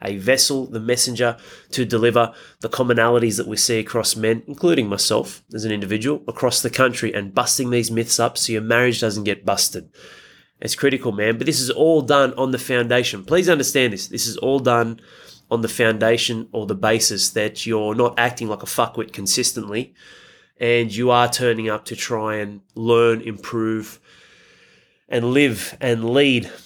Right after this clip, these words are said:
with love for yourself, your children, and your wife. This is definitely not pointing the finger, "Hey, my wife's a narcissist," uh, and it's definitely not pointing at yourself going, "Hey, I'm just a piece of shit, I can't do anything." It's going, Well,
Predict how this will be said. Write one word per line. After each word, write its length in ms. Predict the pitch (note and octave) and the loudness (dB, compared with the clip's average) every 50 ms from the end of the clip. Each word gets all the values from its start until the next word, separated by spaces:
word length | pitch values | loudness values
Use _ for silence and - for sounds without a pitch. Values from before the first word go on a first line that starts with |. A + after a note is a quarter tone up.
| - _ - | -20 _ -12
with 220 | - C3 C3+ A#2 | -6 -4 -4 -2
love 360 | B2 B2+ C3 B2+ A#2 G2+ F2+ F2+ | 2 4 4 6 4 4 0 -4
for 640 | - - - - - - - - - - B2+ A#2+ | -12 -14 -16 -20 -20 -20 -20 -20 -12 -6 -4 -2
yourself, 480 | A#2 A2 G#2+ - - B2+ A#2+ A#2+ A#2+ - | 0 0 0 0 2 2 2 2 2 0
your 100 | A#2 G#2+ | -2 -2
children, 460 | - - - A#2+ A2+ A2+ G#2+ G#2+ A2 | 0 0 0 0 0 0 -2 -4 -4
and 180 | A2 A2+ A2 G#2 | -4 -4 -4 -2
your 140 | G#2 G2+ G2+ | -2 -2 0
wife. 360 | G#2 G#2 G2 F#2 F2+ F2 - | 0 0 0 0 -2 -4 -6
This 220 | A#2 A2+ - - | -2 0 0 0
is 160 | A#2+ A2 G2+ | 0 -2 -4
definitely 440 | - - - C3 C3 B2+ - C3+ B2+ | -4 0 2 2 2 2 2 0 2
not 180 | A#2+ A2+ - - | 2 0 0 -2
pointing 300 | - - A#2+ A2+ A2 G#2 | -2 -2 0 0 0 -2
the 60 | A2 | -6
finger, 360 | - - - A#2 A2+ A2+ A2 | -8 -6 -4 -4 -2 -2 -2
"Hey, 180 | G2 G#2+ A2+ A2+ | 0 0 0 0
my 140 | G#2+ G#2+ G#2 | 2 0 0
wife's 340 | G#2 G#2+ A2 G#2 - - | 0 0 0 0 0 -4
a 60 | - F#2+ | -4 -2
narcissist," 840 | F#2 G2+ G#2 A2+ A#2 - - A2+ A2 A#2+ A2+ - - - - - - _ _ _ - | 0 2 2 2 2 0 0 -2 -2 0 0 0 -2 -2 -4 -10 -16 _ _ _ -6
uh, 460 | - A2 A2 G#2+ G#2+ G#2+ G#2+ G2+ - - - A2 - - _ _ _ _ _ - | -2 0 2 2 2 2 2 0 -2 -6 -12 -18 -20 -20 _ _ _ _ _ -4
and 140 | B2 A#2 A2+ | 0 2 2
it's 140 | G#2+ A2 | 2 2
definitely 580 | A2 G#2+ A#2 A#2+ A#2+ - A2+ G#2+ G2+ G2 G2 G2 - | 2 2 2 2 2 0 -2 0 0 -2 -4 -4 -2
not 280 | A2+ A2 G#2+ - - | -2 -2 -2 -2 -8
pointing 340 | - - B2+ A#2 A2 A2 G#2 | -6 0 0 2 2 0 -2
at 40 | - | -4
yourself 380 | G2+ G2 - - A2+ G#2+ - - | -4 -2 0 2 2 0 0 0
going, 260 | A2+ G#2 G2+ G2+ G2 | 0 0 0 0 0
"Hey, 240 | G2 G#2+ G#2+ G2+ G2 | 2 2 2 4 2
I'm 140 | G2+ G2 | 2 0
just 220 | F#2+ G2+ F#2+ - - | -2 -4 -4 -4 -6
a 40 | - | -6
piece 220 | - G2+ F#2+ - | -4 -4 -4 -2
of 60 | - | -2
shit, 180 | - - G#2+ G2 | -2 0 0 -2
I 60 | F#2+ | 0
can't 260 | - A2+ G2+ F#2+ F2+ | 0 0 0 0 -2
do 100 | G2 G2 | -2 0
anything." 280 | G#2+ A#2 A#2 - - G2+ | 0 0 0 -2 -4 -6
It's 100 | F#2 - | -6 -4
going, 240 | - G#2+ G2+ G#2+ A2+ | -4 -4 -4 -2 0
Well, 340 | B2+ C3+ C3+ B2+ - - | 2 2 2 2 0 -4